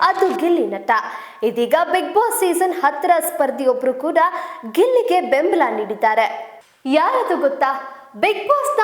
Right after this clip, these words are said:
ಪ್ರತಿಯೊಂದು ಸೀಸನ್ ಒಂದಕ್ಕಿಂತ ಒಂದು ವಿಭಿನ್ನವಾಗಿರುತ್ತೆ. ಒಂದು ಸೀಸನ್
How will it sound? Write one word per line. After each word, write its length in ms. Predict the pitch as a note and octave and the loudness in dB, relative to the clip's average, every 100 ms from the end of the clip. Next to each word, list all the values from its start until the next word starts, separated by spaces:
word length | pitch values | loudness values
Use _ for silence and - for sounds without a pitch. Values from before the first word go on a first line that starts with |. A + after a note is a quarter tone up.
| A4 | 0
ಪ್ರತಿಯೊಂದು 540 | F4 E4+ F4 F#4 F4+ E4 | -2 -2 -2 -2 -2 -4
ಸೀಸನ್ 520 | E4 E4+ E4+ C#4+ D#4 - - | -4 -4 -2 -2 -4 -4 0
ಒಂದಕ್ಕಿಂತ 600 | F#4 - C5+ - G4 F4+ E4+ | 0 2 -2 0 0 2 2
ಒಂದು 240 | D#4 C#4+ E4 | 0 0 -2
ವಿಭಿನ್ನವಾಗಿರುತ್ತೆ. 1160 | A3+ A#3 A#3+ F#4 G4+ G#3+ G3+ G3+ G3 A3+ - - | 0 0 0 0 0 -2 -4 -10 -4 -4 -4 -2
ಒಂದು 400 | F#4+ A4+ A#4+ - | 0 2 0 2
ಸೀಸನ್ 600 | A#4 B4+ F#4+ G4 - - | 2 2 0 0 -4 -8